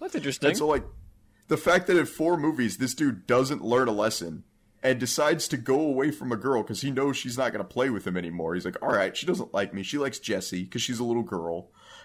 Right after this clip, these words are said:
Speaker 2: And he just pisses off. I love that.
Speaker 1: That sounds like he is
Speaker 2: I
Speaker 1: learning
Speaker 2: abs-
Speaker 1: that he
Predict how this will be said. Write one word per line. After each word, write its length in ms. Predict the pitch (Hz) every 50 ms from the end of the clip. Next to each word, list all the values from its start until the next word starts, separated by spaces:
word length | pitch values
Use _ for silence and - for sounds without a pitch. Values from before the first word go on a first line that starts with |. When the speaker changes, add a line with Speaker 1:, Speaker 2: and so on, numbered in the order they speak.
| - -
Speaker 2:
And 140 | - 147 147
he 80 | 175 185
just 220 | 233 214 180 -
pisses 340 | - 208 160 - - 143 127 165
off. 260 | 185 190 185 - - -
I 80 | 175 185
love 360 | 160 131 135 160 208 190 -
that. 160 | 135 104 92
Speaker 1:
That 100 | 202 -
sounds 220 | - 392 285 247 214
like 120 | 208 -
he 140 | 170 156 143
is 100 | 180 208
Speaker 2:
I 100 | 180 -
Speaker 1:
learning 240 | 151 156 147 143 143
Speaker 2:
abs- 60 | 147
Speaker 1:
that 120 | 143 147 139
he 160 | 147 135 127